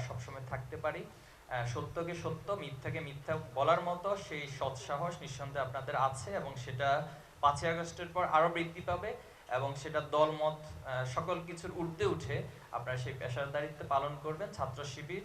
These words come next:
নিঃসংকোচে বলছি এবং আমি উদার্তভাবে বলছি, আমরা আপনাদের পাশে থাকবো ইনশাআল্লাহ। থার্ড যে পয়েন্টটা বলতে চাই, আহ, রংপুর অঞ্চল নিয়ে একটা মিথ আমাদের মাঝে আছে বা একটা কথা প্রচলিত আছে যে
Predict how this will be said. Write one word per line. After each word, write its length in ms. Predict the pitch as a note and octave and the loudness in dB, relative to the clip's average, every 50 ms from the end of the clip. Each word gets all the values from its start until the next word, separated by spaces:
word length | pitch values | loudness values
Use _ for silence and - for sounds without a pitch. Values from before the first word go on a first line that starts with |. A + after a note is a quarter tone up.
| - - - - - | -8 -14 -18 -14 -6
নিঃসংকোচে 580 | - E3 D#3+ - G3+ G3 F#3+ - F#3 E3 - D#3+ | -4 -2 0 0 0 0 0 -2 -4 -6 -6 -6
বলছি 420 | D#3 C3 B2 B2 B2 - - G3+ | -4 -2 0 0 0 0 -2 -4
এবং 240 | G3 F3 C#3+ C3+ B2 | -4 -4 -4 -2 0
আমি 240 | B2 B2 B2+ C3 C3 B2 B2+ | 2 2 2 2 0 -2 -2
উদার্তভাবে 500 | B2+ C#3+ D3 D3 - E3 E3 E3 E3 E3+ | 0 0 0 0 0 0 2 2 2 2
বলছি, 320 | E3 E3+ E3 E3 - - - - - - - - - - | 2 0 -2 -2 -4 -6 -8 -8 -10 -14 -16 -18 -8 -4
আমরা 200 | C#3+ C3+ C3 C3+ | -2 2 4 4
আপনাদের 300 | C3 B2+ C#3 C3 C3 B2 B2 | 4 4 2 0 -2 0 0
পাশে 200 | - B2 A#2+ - - B2 | 0 0 0 0 -2 -2
থাকবো 180 | - - - - | -2 -2 -2 -4
ইনশাআল্লাহ। 460 | - - - - - - - - F#2+ - - - - - - - - - - - - - - - - - | -6 -6 -6 -6 -6 -6 -6 -8 -10 -12 -14 -18 -20 -20 -20 -20 -20 -20 -20 -20 -20 -20 -20 -18 -2 2
থার্ড 200 | D3 D3 D3+ - | 4 4 4 4
যে 80 | G3+ G3 | 2 2
পয়েন্টটা 240 | G3 G3 F#3+ G3 G3 | 2 2 2 2 2
বলতে 300 | G3 G3 F#3+ F#3+ D#3+ C#3+ | 0 0 -2 -2 -4 -2
চাই, 280 | B2 C3 B2+ B2+ B2+ C3 | 0 0 2 2 2 0
আহ, 60 | B2+ - - C3 C3 C3 C3 B2+ B2 B2 B2 B2 B2 C3 | -2 -4 -4 -2 0 2 2 2 0 -2 -4 -4 0 2
রংপুর 480 | C#3 D3+ D#3 E3+ E3+ E3 F3 E3+ E3+ E3 | 2 4 2 0 -2 -4 -4 0 2 2
অঞ্চল 300 | E3 E3 E3 E3 E3 D#3+ | 2 2 0 0 -2 -2
নিয়ে 160 | D#3+ D#3+ D#3 | -2 -2 -2
একটা 420 | D3+ D3+ - D#3+ D#3+ D#3+ E3 D#3+ D#3+ - - - - | -2 -2 0 4 6 6 6 6 4 -2 -10 -12 -10
মিথ 200 | C3 C3 - - | -8 -8 -4 0
আমাদের 280 | C#3+ C3 C3 C3 C3 B2+ | 2 2 2 2 0 0
মাঝে 240 | B2+ B2+ B2+ B2+ A#2 | 0 0 2 2 2
আছে 320 | A#2+ A#2+ B2 - - D3+ | 2 0 0 -4 -2 -2
বা 80 | D#3 D3 | -2 0
একটা 160 | - D3+ C#3 - | 0 -2 -4 -4
কথা 200 | C#3+ C#3 C#3+ E3+ | -2 -2 0 0
প্রচলিত 540 | D#3+ D#3+ D#3 D3 C#3+ - B2 B2 A#2+ A#2+ G#2+ | 0 2 0 0 0 -2 -2 -2 -2 -2 -2
আছে 320 | G#2+ G#2+ A2 G#2+ - - - A#2 | -4 -4 -6 -6 -10 -10 -8 -6
যে 180 | A#2 A#2+ A#2 | -4 -4 -2